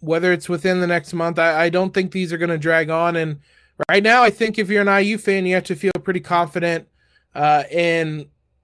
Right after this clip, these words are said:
what you were able to do on both of these visits. We're going to go fully in on these two recruits, on Jamie Kaiser, on Xavier Booker, on a number of guys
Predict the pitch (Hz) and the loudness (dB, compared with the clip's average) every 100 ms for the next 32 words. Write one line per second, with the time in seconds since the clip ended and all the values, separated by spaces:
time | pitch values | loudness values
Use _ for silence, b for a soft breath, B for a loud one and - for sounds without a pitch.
0 | _ _ _ _ _ _ _ 165 151 180 | _ _ _ _ _ _ _ -6 0 0
1 | 185 180 175 170 156 151 160 160 147 147 | 2 2 2 2 0 0 2 2 2 0
2 | 147 147 147 143 147 139 127 151 139 123 | 0 -2 -6 -2 -2 -2 -2 -2 0 -6
3 | - b b b - 180 254 247 233 214 | -8 b b b -2 2 4 4 4 4
4 | 202 160 - 233 240 226 185 185 180 - | 2 0 2 4 6 4 4 0 -4 -8
5 | 160 160 156 214 - 233 220 - 220 214 | -6 -4 0 0 0 0 -2 0 2 2
6 | 208 - - b b b _ 156 170 165 | 0 -10 -14 b b b _ -2 0 2
7 | 160 160 151 147 - 147 185 185 165 185 | 2 0 -2 -6 -10 -2 0 0 0 4
8 | 208 202 202 202 202 160 160 151 175 175 | 4 4 6 6 4 0 -4 -2 0 0
9 | 151 185 196 202 196 196 196 160 165 160 | 0 0 0 2 4 4 2 0 0 -2
10 | 156 - 165 196 240 214 175 156 160 156 | -8 -4 0 2 4 4 2 2 4 4
11 | 156 147 | 2 -4